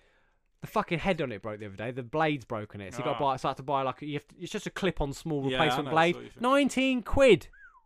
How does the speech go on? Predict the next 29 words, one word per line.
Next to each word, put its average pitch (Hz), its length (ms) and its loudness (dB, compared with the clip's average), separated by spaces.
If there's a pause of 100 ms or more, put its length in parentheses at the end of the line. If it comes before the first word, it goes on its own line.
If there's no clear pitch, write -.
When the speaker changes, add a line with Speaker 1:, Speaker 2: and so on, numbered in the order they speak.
(1200)
Speaker 1:
I 208 60 -10
was 220 100 -4
like, - 100 -8
"Fuck - 520 -12
off." 170 300 -4
Speaker 2:
Yeah, 110 400 -10 (480)
rinsed. 120 600 -14
Speaker 1:
Rinse. 151 380 0
I 160 140 2
didn't. 143 200 -2
I 139 120 2
haven't 139 160 -2
brought 131 240 -2
another 98 160 -8
one 98 120 -8
yet. 110 140 -4
I 156 160 4
suppose 175 260 0
I 151 60 -2
should - 320 -2
do. 98 200 -6
Speaker 2:
What - 80 -6
were 226 80 -12
you 214 120 -14
using 185 220 -14
before, 143 500 -14
out 120 140 -14
of - 20 -20
interest? 113 400 -20